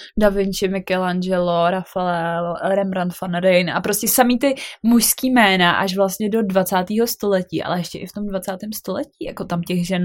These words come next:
tolik nebylo. A nějak jsme se nad tím začali zamýšlet. Já jsem se nad tím začala zamýšlet, ehm, nejdřív vlastně u svojí bakalářské práce, kde jsem otevírala téma, eh, feminismu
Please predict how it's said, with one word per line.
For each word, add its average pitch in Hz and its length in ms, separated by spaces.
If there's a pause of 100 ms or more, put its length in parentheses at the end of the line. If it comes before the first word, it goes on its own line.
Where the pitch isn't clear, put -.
(120)
tolik 185 280
nebylo. 160 560 (760)
A 196 380
nějak 196 220
jsme 220 120
se 220 120
nad 220 80
tím 233 140
začali 269 320
zamýšlet. 160 500
Já 165 60
jsem 208 120
se 233 140
nad 233 140
tím 233 100
začala 233 280
zamýšlet, 233 380 (200)
ehm, 202 240 (320)
nejdřív 202 400
vlastně 208 600
u 196 80
svojí 208 640
bakalářské 170 640
práce, - 440
kde 202 160
jsem 185 320
otevírala 185 520
téma, 180 440
eh, - 680
feminismu 208 560